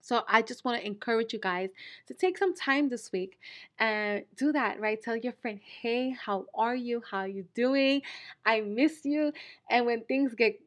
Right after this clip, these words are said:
back to normal, let's definitely, um, let's definitely have a drink, right? Or let's just conversate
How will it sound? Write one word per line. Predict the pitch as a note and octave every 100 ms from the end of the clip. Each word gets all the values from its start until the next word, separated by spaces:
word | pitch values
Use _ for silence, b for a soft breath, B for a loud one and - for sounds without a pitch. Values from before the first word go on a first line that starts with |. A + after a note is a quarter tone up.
| _ G#3
back | A#3+ A#3+ -
to | A#3+
normal, | G#3+ A#3 C#4+ C#4+ C#4+ C#4+
let's | A3 A3 - -
definitely, | A#3+ B3+ C4+ B3 A#3+ A#3+ A#3+ B B _ A3
um, | A3 G#3 G3 F#3+ _ _ _ _ _ _ _ _ _ _ _ _ _ _ -
let's | G#3 G#3 G#3 _
definitely | C4+ D4+ G4 G4
have | G4+ F#4+ F#4+
a | G4
drink, | - C4+ C4 B3
right? | A3 A3
Or | A3 G#3+
let's | A3 A3
just | A3 -
conversate | - A3+ G#3+ A3 G#3+ - F3